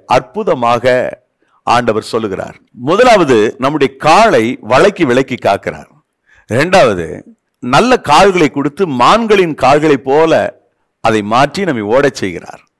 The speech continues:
மூணாவது, நம்முடைய கால்களை அவர் தள்ளாட விடுவதில்லை.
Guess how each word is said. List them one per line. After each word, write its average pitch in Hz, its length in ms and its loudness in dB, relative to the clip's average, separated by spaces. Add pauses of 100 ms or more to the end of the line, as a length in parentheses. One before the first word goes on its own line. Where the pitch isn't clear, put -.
(720)
மூணாவது, 104 760 -2 (920)
நம்முடைய 147 440 -4
கால்களை 185 560 2
அவர் 156 280 -2
தள்ளாட 196 420 4
விடுவதில்லை. 104 540 -6